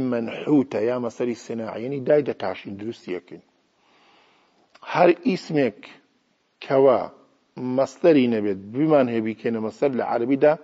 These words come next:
دەست و باڵمان نەبەستراوە. یەیەکی مشەدەدە و تێک نەیکردبێ. بە کۆتاییەکەی کەلیمەکەوە دەنێین و دەبێتە مەستەر. بەشەر. مەستەری نییە. بەشەریەت.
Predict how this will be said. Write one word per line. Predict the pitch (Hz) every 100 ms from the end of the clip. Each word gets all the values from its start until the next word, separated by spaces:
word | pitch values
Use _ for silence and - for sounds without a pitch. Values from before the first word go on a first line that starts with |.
| - _ _ _ _ _ - 110
دەست | 117 - -
و | 120
باڵمان | 131 135 131 131 135
نەبەستراوە. | 110 - - 87 85 87 _ _ _ _ _ _ _ _ - 117 127
یەیەکی | 147 139 123 127
مشەدەدە | 120 - 117 110 110 131
و | 127
تێک | - 123 113
نەیکردبێ. | 107 98 85 85 85 _ _ _ _ _ -
بە | - 120
کۆتاییەکەی | - 113 110 117 110 139 131
کەلیمەکەوە | - 107 110 104 127 107
دەنێین | 107 113 135 139
و | 120
دەبێتە | 110 127 147 120
مەستەر. | - - 80 _ _ _ _ _ _ 135
بەشەر. | 151 - 180 - - _ _ _ _ _ _ _ _ _ _ _ _ -
مەستەری | - - 131 120
نییە. | 90 82 _ _ _ _ 98
بەشەریەت. | 123 - 143 147 165 160